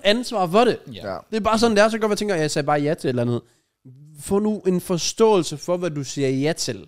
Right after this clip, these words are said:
Speaker 3: Ja, hvor stort det er jo.
Speaker 1: Ja, så du ved jo, der er nogen, der kommer til at købe det. Så er det da vildt ikke at tænke. Der var ikke nogen der, der lige tænkte, "Kan jeg vide, hvad den kommer til at koste?"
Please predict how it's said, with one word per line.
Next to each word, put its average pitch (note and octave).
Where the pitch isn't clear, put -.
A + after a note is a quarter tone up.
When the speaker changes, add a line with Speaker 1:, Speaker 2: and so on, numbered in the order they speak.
Speaker 3:
Ja, G2
hvor G2+
stort D3+
det -
er G2
jo. A#2
Speaker 1:
Ja, G#3
så G#3+
du C4
ved B3+
jo, D3+
der D#3
er E3
nogen, F#3+
der G#3
kommer G3
til G3+
at G3
købe A#3
det. C3+
Så -
er -
det G#3+
da E3
vildt F#3+
ikke F#3
at D3+
tænke. G3+
Der G#3
var A#3+
ikke B3
nogen B3
der, F3+
der D3+
lige E3
tænkte, F3
"Kan G2
jeg G2+
vide, C3+
hvad A#3
den A#2+
kommer G#2
til G#2+
at F#2
koste?" -